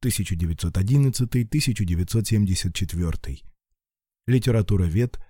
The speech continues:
специалист по английской литературе нового времени,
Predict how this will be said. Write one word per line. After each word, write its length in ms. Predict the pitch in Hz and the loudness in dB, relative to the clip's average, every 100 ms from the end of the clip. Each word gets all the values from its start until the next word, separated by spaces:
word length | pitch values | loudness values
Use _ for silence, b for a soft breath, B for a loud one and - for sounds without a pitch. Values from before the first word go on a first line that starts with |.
| - | -12
специалист 680 | - 120 - 131 151 - - | -2 0 4 4 4 2 2
по 140 | 110 | 4
английской 460 | 104 98 120 117 113 | 4 6 4 2 2
литературе 640 | 98 92 92 92 120 110 | 2 2 2 2 4 4
нового 380 | 101 95 90 82 | 4 4 2 0
времени, 600 | 76 104 127 127 120 117 | 2 2 4 4 2 0